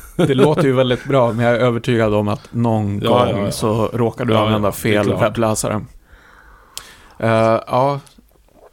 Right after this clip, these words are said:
Speaker 2: vi, vi kan väl, eh, hålla oss kvar lite där och, eh,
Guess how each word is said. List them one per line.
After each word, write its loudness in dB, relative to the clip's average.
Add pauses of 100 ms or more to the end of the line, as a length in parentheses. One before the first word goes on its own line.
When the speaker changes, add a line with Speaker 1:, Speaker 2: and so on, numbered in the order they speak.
(200)
Speaker 2:
vi, 0 (260)
vi 0
kan -2
väl, 0
eh, -2
hålla -6
oss -6
kvar -4
lite -4
där 0
och, -8
eh, 0